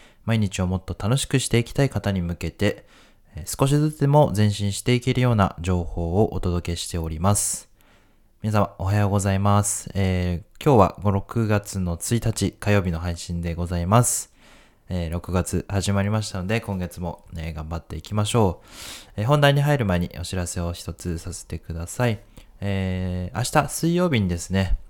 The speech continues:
えー、新しいブログ記事を投稿させていただきます。えー、その内容がですね、あの、バンクシーというですね、えー、グラフィティアートの有名な方がいらっしゃるかと思うんですが、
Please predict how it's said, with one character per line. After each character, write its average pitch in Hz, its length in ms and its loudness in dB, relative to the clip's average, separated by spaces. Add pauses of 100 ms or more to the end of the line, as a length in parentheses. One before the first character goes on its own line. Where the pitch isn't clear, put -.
え 82 420 -6
ー、 - 80 -6
新 147 160 4
し - 180 0
い - 140 -2
ブ 98 100 -2
ロ 95 120 4
グ 95 100 0
記 95 200 -4
事 90 140 -2
を 139 140 4
投 95 220 -2
稿 87 280 -6
さ 90 140 -6
せ - 120 -12
て 156 100 2
い 123 100 0
た 92 140 -2
だ 85 120 -2
き - 120 -10
ま 92 160 2
す。 - 320 -6 (480)
え 98 120 0
ー、 98 40 -2
そ 117 120 -4
の 113 60 0
内 123 220 4
容 156 120 6
が 120 100 2
で 90 80 -2
す - 120 -12
ね、 90 280 -2
あ 90 80 -4
の、 90 180 0
バ 135 200 4
ン 175 120 2
ク - 100 -10
シ 90 260 0
ー 82 40 -2
と - 140 -10
い 80 60 -8
う - 20 -8
で 82 80 -8
す - 100 -14
ね、 110 220 0 (320)
え 85 160 -2
ー、 85 40 -4
グ 107 120 2
ラ 120 80 4
フ - 80 -6
ィ - 40 -20
テ - 120 -2
ィ 123 120 4
ア 113 40 4
ー - 20 0
ト 87 160 -2
の 80 220 -4 (100)
有 104 240 2
名 101 160 2
な 92 160 0
方 90 300 -4
が 78 100 -6
い 80 80 -6
ら 85 80 -2
っ 87 40 -4
し - 100 -8
ゃ - 40 -6
る 85 60 -4
か 90 120 -8
と - 120 -12
思 85 120 -8
う - 20 -10
ん 80 80 -12
で 80 80 -14
す - 140 -20
が、 113 340 2